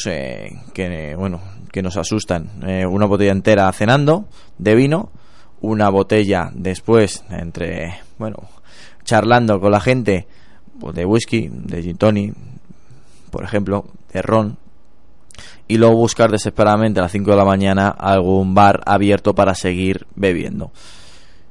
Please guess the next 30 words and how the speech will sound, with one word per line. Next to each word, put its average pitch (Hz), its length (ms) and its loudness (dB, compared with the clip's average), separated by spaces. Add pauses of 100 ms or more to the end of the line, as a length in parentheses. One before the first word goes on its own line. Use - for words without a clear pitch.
(720)
Aparte 123 420 4
de 135 300 6
los 110 200 4
perjuicios, 104 840 2
eh, 85 460 0 (120)
de 85 180 -8
salud 95 280 0
que 95 140 -2
tiene, 98 300 -2 (180)
que 92 80 -6
no 90 80 -4
hace 87 120 -4
falta 87 320 -4
ni 85 120 -6
que 85 80 -6
te 87 80 -4
los 85 480 -4
enumere, 92 560 0 (540)
por 92 140 0
supuesto 104 340 -2
también 101 440 2
sociales, 113 640 2
en 80 720 -10
el 87 180 -6
estado 85 760 -2 (480)
que 90 220 -4
se - 80 -8
encuentran 90 400 -4
estas 90 240 -6
personas 92 560 -4